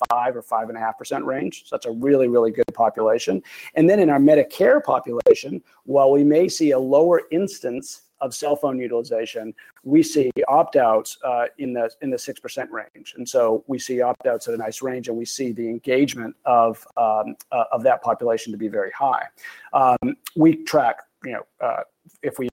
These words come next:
present a link, we're, we're tracking link clicks, so we can understand, you know, what percentage of people are clicking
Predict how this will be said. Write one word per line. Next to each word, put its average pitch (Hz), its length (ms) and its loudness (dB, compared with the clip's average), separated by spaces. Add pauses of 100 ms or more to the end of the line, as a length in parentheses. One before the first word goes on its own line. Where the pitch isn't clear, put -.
(100)
present 135 300 -2
a 139 40 4
link, 143 340 2
we're, 120 420 0
we're 117 140 -4
tracking 117 580 -2
link 147 300 -4
clicks, - 500 0
so - 140 -6
we 120 100 -6
can 123 100 -6
understand, 117 640 -6
you 117 140 -12
know, 107 100 -4
what 120 360 0
percentage 123 340 -6
of 117 60 -12
people 127 360 0
are 110 140 -2
clicking 131 480 -4